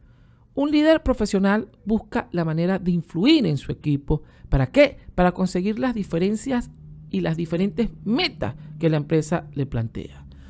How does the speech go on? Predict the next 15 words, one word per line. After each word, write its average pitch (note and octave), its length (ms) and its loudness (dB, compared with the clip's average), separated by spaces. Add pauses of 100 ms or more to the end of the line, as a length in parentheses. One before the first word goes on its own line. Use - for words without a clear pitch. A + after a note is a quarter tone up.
obteniendo F#3 540 2
resultados A#3 680 0
en F3 220 0
tiempo A#3+ 560 0
y D#3+ 80 -4
forma, B3 500 6 (480)
utilizando, D3 680 -2
por G#3 120 0
supuesto, E3 500 0
la D#3+ 220 -2
persuasión F#3 760 0
para C#3 200 -2
gestionar C#3 420 -4
su D3 140 -6
equipo C#3 400 -2